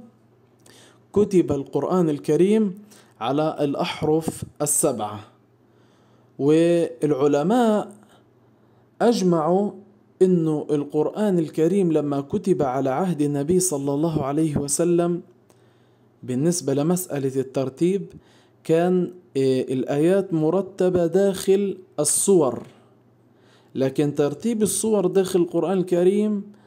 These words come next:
داخل القرآن الكريم هذا اختلفوا فيه العلماء، ومنهم من قال يعني والله أعلم هو الرأي الراجح إنه ما كانت السور مرتبة في عهد النبي صلى الله عليه وسلم.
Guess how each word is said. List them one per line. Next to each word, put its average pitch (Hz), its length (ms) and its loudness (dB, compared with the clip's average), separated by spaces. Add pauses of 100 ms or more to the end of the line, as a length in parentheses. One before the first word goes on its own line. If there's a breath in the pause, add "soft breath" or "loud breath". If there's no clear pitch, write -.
(320 loud breath)
داخل 165 380 2
القرآن 151 420 -2
الكريم 196 420 2
هذا 214 320 0
اختلفوا 185 500 -2
فيه 190 140 0
العلماء، 160 480 0
ومنهم 175 420 -2
من 151 140 -4
قال 185 400 0
يعني 165 380 0
والله 160 400 0
أعلم 160 320 0
هو 147 280 -2
الرأي 143 360 -2
الراجح 170 500 -2 (420 loud breath)
إنه 165 180 2
ما 180 160 2
كانت 175 440 0
السور 160 400 -2
مرتبة 147 680 -2
في 139 160 -6
عهد 143 180 -4
النبي 139 300 -4
صلى 131 300 -4
الله 127 260 -4
عليه 123 260 -4
وسلم. 117 420 -6